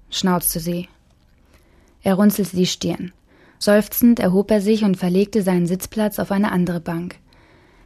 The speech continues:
Er schnaufte, seine Nase begann zu laufen und erwischte sie beiläufig am Jackenärmel ab. „Undankbare Kuh. Sollte sie doch zur Hölle fahren.“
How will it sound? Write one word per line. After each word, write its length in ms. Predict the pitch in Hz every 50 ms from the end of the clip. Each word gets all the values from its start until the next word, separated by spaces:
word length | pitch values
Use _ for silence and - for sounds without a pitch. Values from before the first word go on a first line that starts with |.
| _
Er 140 | - 226 208
schnaufte, 540 | - - 202 185 180 190 - - - 180 170
seine 240 | 185 185 180 185 180
Nase 300 | 180 190 208 220 220 202
begann 340 | 196 190 190 190 185 180
zu 100 | - -
laufen 400 | 175 175 180 190 214 214 - 226 202
und 80 | 180 185
erwischte 340 | 180 175 175 208 196 - 208
sie 160 | 185 185 185
beiläufig 640 | 185 - 175 175 175 185 185 185 185 - 208 202 -
am 100 | 214 202
Jackenärmel 600 | 190 185 175 - - 185 185 175 170 170 170 175
ab. 160 | 175 175 180 _ _ - _ _ _ _ _ _ _ _ _ -
„Undankbare 600 | - 196 196 185 185 185 170 - 185 180 170 180
Kuh. 320 | 175 - - 202 190 185 - - _ _ _ _ - _ - - - - - -
Sollte 260 | - 202 208 214 202
sie 80 | 196
doch 140 | 190 202 175
zur 180 | - - 190 185
Hölle 200 | 220 262 240 180
fahren.“ 440 | - - 185 175 175 175 180 165